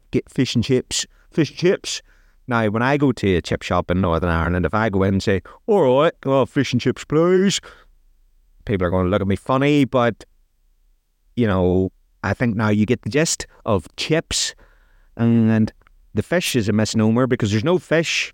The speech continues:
in a festive chip or a Christmas chip. But there is turkey, ham, and stuffing. And then you add gravy. And some of them even put cranberry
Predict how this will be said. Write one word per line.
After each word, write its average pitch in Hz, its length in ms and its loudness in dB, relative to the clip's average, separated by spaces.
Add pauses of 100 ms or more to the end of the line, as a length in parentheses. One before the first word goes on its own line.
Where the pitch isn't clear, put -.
(120)
in 101 160 0
a 90 40 -4
festive 78 520 -6
chip 107 280 -2
or 85 100 0
a 78 40 -2
Christmas - 420 -4
chip. 110 240 -2 (1300)
But 131 100 0
there 156 120 0
is 185 220 0
turkey, 151 520 0 (240)
ham, 107 640 2
and 117 160 0
stuffing. 113 480 -2 (400)
And 113 80 2
then 113 180 2
you 104 80 2
add 98 240 -2
gravy. 98 460 0
And 120 120 -2
some 214 220 0
of 226 60 2
them 190 100 0
even 135 260 2
put 123 200 -2
cranberry 117 760 0